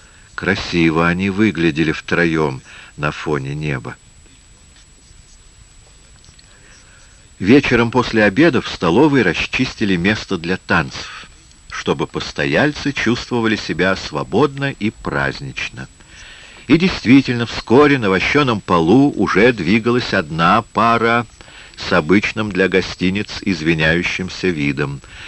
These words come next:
За ними вдруг на простор выскочили три итальянские пары и закружились, завертелись,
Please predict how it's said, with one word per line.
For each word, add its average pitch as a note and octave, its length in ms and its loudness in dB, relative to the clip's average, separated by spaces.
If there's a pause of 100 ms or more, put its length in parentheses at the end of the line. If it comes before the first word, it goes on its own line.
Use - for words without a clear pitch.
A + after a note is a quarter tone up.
(140)
За F#2+ 240 4
ними D#3+ 280 6
вдруг F2+ 380 0
на - 120 0
простор E2+ 560 0
выскочили D#2+ 600 -2
три E2+ 440 0
итальянские E2+ 960 0
пары C#3 460 2
и G#2+ 180 0
закружились, A#2+ 960 0
завертелись, B2+ 1000 4